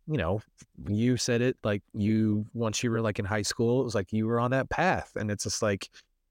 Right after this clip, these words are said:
you know, you work so hard and then, and just to give up, it's like,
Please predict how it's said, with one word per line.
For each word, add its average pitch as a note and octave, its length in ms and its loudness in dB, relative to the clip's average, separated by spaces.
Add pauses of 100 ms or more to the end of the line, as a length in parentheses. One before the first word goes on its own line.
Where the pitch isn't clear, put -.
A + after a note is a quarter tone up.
(300)
you A2+ 80 0
know, F#2+ 100 2
you G#2+ 140 2
work A#2 180 -2
so A#2+ 200 0
hard C3 540 0 (220)
and G#2+ 160 -2
then, G#2+ 600 -2 (480)
and A2 100 -2
just A#2 180 -6
to G2+ 60 0
give A2 240 0
up, D#3 340 4
it's - 160 -6
like, F2+ 160 0